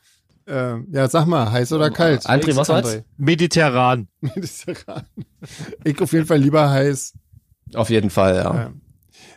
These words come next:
Speaker 1: Ähm, Reis oder Kartoffeln?
Speaker 3: Oh. Das, da muss ich mich enthalten. Ich mag, äh, beides.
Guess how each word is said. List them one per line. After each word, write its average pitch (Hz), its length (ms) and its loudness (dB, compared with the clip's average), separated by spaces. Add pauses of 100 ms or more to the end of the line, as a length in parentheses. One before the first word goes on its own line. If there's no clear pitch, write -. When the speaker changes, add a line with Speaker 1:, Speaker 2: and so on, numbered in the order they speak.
(160)
Speaker 1:
Ähm, 127 260 0
Reis 127 640 0
oder 147 260 2
Kartoffeln? 131 600 -4 (720)
Speaker 3:
Oh. 117 400 4 (1400)
Das, - 280 -8
da 143 120 4
muss 147 160 4
ich 156 80 0
mich 147 140 0
enthalten. 117 400 2
Ich 117 140 -4
mag, 135 240 2
äh, 135 180 2
beides. 110 640 0